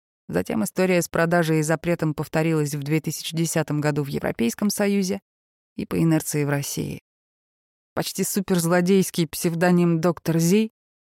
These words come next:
появился с подачи режиссёра Дэна Рида во время съёмок фильма про легальные в две тысячи тринадцатом году. Тогда доктор Зи уже торговал другими, ещё не запрещёнными наркотиками.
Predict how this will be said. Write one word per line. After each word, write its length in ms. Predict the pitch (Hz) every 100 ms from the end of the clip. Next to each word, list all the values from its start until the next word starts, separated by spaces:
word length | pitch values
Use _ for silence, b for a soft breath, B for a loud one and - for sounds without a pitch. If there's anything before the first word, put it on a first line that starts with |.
| _ -
появился 440 | 185 196 202 180
с 60 | -
подачи 400 | 175 185 180 170
режиссёра 560 | 170 180 - 190 185
Дэна 360 | 165 180 170 170
Рида 380 | 196 160 147 147
во 140 | 160
время 240 | 160 151
съёмок 460 | 143 - 165 156 -
фильма 380 | - 196 175 160
про 180 | 160 156
легальные 580 | 156 165 160 156 147
в 60 | 143
две 180 | 147 151
тысячи 320 | 151 156 165
тринадцатом 640 | - 165 156 - - 156
году. 340 | 160 160 147 - _ _ _ _ -
Тогда 240 | 165 185
доктор 320 | 175 165 165 156
Зи 220 | 165 151
уже 200 | 147 151
торговал 480 | 160 147 156 151 151
другими, 460 | 160 160 156 151
ещё 300 | 151 147 160
не 120 | 156
запрещёнными 600 | 151 156 170 - 156 147 143
наркотиками. 720 | 143 - 156 - 156 156